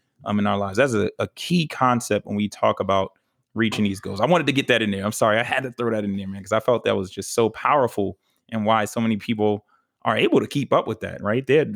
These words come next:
you know, we talk about that. That's like a cult following for those bikes. <laughs> That's because it re-,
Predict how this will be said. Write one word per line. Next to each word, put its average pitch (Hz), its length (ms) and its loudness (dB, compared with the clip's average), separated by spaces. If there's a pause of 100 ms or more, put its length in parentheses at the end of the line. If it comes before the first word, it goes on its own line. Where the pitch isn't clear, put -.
(120)
you 98 180 -4
know, 101 120 -2
we 110 140 -2
talk 135 200 2
about 113 280 2
that. 120 160 -2
That's 131 200 -2
like 123 100 2
a 104 80 -2
cult - 360 -2
following 123 500 2 (500)
for 151 100 2
those 117 180 2
bikes. 113 420 0 (200)
<laughs> - 200 -8 (120)
That's 180 160 0
because 156 480 0
it 131 120 -2
re-, 120 200 -2